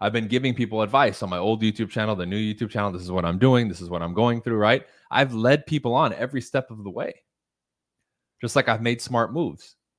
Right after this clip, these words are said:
Selling my Lamborghini, selling the, the Porsche, the G T three R S, selling my Supra. I made money off that shit, except for the Lambo. But every other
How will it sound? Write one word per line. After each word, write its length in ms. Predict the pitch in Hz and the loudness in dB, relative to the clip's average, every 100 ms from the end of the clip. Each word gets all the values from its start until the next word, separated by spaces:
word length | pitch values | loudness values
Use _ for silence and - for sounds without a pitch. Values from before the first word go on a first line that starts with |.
| _ _ _ _ _ _ _ | _ _ _ _ _ _ _
Selling 300 | _ 123 113 | _ -2 0
my 100 | 107 | 0
Lamborghini, 640 | 104 110 107 104 107 87 85 | 0 2 0 0 0 0 -4
selling 300 | 120 110 104 | -2 -2 -2
the, 160 | 98 - 101 | -4 -6 -12
the 120 | 101 | -8
Porsche, 380 | - 101 - - | -4 -4 -4 -10
the 100 | 92 | -6
G 100 | 101 | -6
T 140 | 107 | -6
three 160 | 104 101 | 0 2
R 120 | 98 | 2
S, 120 | 87 | 0
selling 260 | 117 110 104 | -4 -4 -4
my 80 | |
Supra. 500 | 92 - 113 87 73 - _ _ | -8 -8 -10 -8 -12 -14 _ _
I 100 | 123 | -2
made 200 | 156 143 | 0 0
money 240 | 165 185 | 0 2
off 220 | 117 90 | 0 0
that 180 | 92 85 | -8 -10
shit, 280 | - 82 - _ | -10 -12 -12 _
except 260 | 92 131 131 | -4 -2 -2
for 60 | |
the 80 | 120 | -2
Lambo. 440 | 107 101 82 65 - _ _ _ _ _ _ _ _ | 0 -2 -4 -10 -14 _ _ _ _ _ _ _ _
But 120 | 110 127 | -2 0
every 300 | 147 160 151 | 2 4 4
other 280 | 147 127 | 2 -2